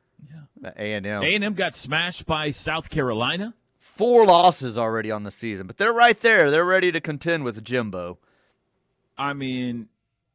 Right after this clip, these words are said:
Speaker 1: yeah, Jimbo's feeling some heat, and they owe him a hundred million dollars. And he's got ranches and everything. So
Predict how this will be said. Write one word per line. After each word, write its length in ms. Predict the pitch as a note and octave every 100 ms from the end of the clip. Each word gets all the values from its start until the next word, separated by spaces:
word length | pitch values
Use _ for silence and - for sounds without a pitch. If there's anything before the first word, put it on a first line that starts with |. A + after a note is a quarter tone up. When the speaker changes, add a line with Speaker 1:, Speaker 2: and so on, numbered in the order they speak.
| _ _ _ _ _ _ -
Speaker 1:
yeah, 180 | A#2+ F#2+
Jimbo's 460 | G#2 A2+ G#2 F#2+
feeling 300 | - G#2 G2+
some 160 | - D2
heat, 320 | G#2 A2+ G#2+ -
and 120 | G2
they 140 | F#2+ F#2+
owe 140 | G2+
him 180 | G2 G2
a 60 | F2+
hundred 340 | G2 F#2 D#2+
million 300 | F#2 F2 E2+
dollars. 600 | E2+ F2 E2+ D2+ - _ _ _ _ _ _ _
And 80 | F#2+
he's 140 | F2+
got 200 | G2 -
ranches 540 | F2+ F#2+ G2 - G2 F2+
and 80 |
everything. 560 | F2+ F2 E2 - D#2+ D#2 _ _
So 460 | - F2+ E2+ D#2